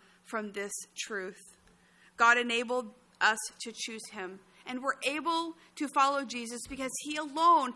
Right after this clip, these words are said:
has brought the kingdom of God to us. He has offered us salvation for our souls and asked us to work for him. So today, tell somebody how it is that the Lord invited you to follow him. Tell somebody,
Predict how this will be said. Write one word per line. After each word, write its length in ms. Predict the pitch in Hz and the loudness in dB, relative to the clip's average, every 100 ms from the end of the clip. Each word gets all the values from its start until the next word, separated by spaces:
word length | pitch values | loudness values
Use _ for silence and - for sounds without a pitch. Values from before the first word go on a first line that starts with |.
| - | -6
has 220 | - 277 240 | 2 2 4
brought 320 | 277 254 254 | 4 4 4
the 80 | 262 | -6
kingdom 440 | - 240 233 240 | -8 -8 -6 -6
of 140 | 226 | -2
God 240 | 226 226 226 - | 4 4 4 -6
to 140 | 269 | -2
us. 220 | - 202 196 - - - - | 0 0 -2 -10 -14 -20 -12
He 160 | - | -2
has 180 | 285 269 - | 0 0 4
offered 420 | 240 262 302 269 | 4 4 2 2
us 160 | 240 247 - - _ _ - | 2 0 -6 -12 _ _ 2
salvation 580 | 269 233 240 247 269 240 | 4 4 2 -4 -6 -8
for 160 | 247 214 | -6 -2
our 160 | 233 | 0
souls 360 | 233 269 240 247 | -2 -6 -6 -6
and 180 | - 247 | -10 -6
asked 360 | 185 240 - 240 | -2 0 0 -4
us 100 | 220 - | -6 -6
to 100 | 240 | -8
work 260 | 214 214 - | -8 -8 -8
for 160 | 226 | -10
him. 380 | 220 208 196 196 _ _ _ _ - | -6 -6 -6 -10 _ _ _ _ -12
So 160 | - | -10
today, 640 | 302 311 339 320 277 277 - _ _ - | -8 0 4 6 4 0 -12 _ _ 0
tell 220 | 359 330 311 | 6 6 4
somebody 640 | 302 262 233 240 247 247 - _ | 0 0 2 2 0 -6 -12 _
how 360 | - 269 277 285 | -4 0 0 -2
it 100 | 262 | -6
is 160 | 254 | -6
that 140 | 240 233 | -6 -6
the 100 | 247 | -6
Lord 360 | 220 233 240 | -2 2 2
invited 760 | 233 233 226 226 226 226 247 214 | 0 -6 0 2 2 0 -8 -8
you 300 | 220 208 214 - - | -8 -8 -10 -16 -6
to 160 | 254 233 - | -6 -4 -2
follow 440 | 202 208 214 214 | 0 0 -2 -6
him. 400 | - 190 190 202 _ _ _ - - - | -6 -6 -6 -10 _ _ _ -20 -18 2
Tell 200 | 320 330 359 | 4 4 2
somebody, 720 | 339 285 285 269 269 277 277 | 2 4 4 4 -2 -4 -10